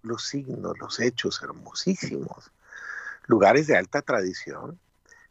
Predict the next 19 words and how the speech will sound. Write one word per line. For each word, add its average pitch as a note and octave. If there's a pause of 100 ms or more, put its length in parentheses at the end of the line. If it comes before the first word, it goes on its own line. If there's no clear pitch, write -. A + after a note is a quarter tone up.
pero G#2+
lugares G2
también F2+
que -
empiezan. B2 (120)
Por C3+
ejemplo, F#3
tuve F#3
la E3+
oportunidad A2
de C#3
encontrar B2 (680)
en A#2+
Ecuador, G#2 (920)
en G#2
alguna G#2+
oportunidad G2+
que B2
viajé, F#2+